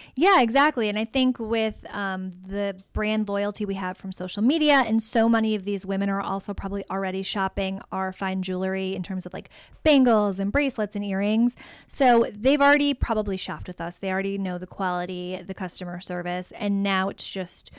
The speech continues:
one more component that they are able to afford, and the excitement behind it is pretty insane, actually, in terms of our customers, like, talking to us about how excited they are that finally they can afford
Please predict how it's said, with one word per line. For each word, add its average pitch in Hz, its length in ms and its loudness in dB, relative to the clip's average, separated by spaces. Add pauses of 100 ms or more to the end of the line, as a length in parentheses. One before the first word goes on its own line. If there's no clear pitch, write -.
(220)
one 269 260 4
more 233 200 4
component 196 600 -4
that - 160 -14
they 180 160 -4
are 175 140 -6
able 180 460 -6
to 170 380 -6
afford, 214 880 2
and 185 400 -4 (520)
the 185 500 -4 (140)
excitement 190 720 -6
behind 175 360 -8
it 170 240 -10
is 165 320 -10 (560)
pretty 196 280 2
insane, - 500 -12
actually, - 560 -12 (200)
in 196 100 -4
terms 180 240 -8
of 170 80 -10
our 170 80 -8
customers, 170 640 -8
like, 165 220 -14
talking 175 340 -8
to - 80 -12
us - 80 -16
about - 140 -14
how - 340 -2
excited 180 400 -8
they 196 100 -2
are 190 140 -2
that - 180 -12
finally 185 360 -2
they 180 100 -10
can 180 180 -10
afford 175 520 -8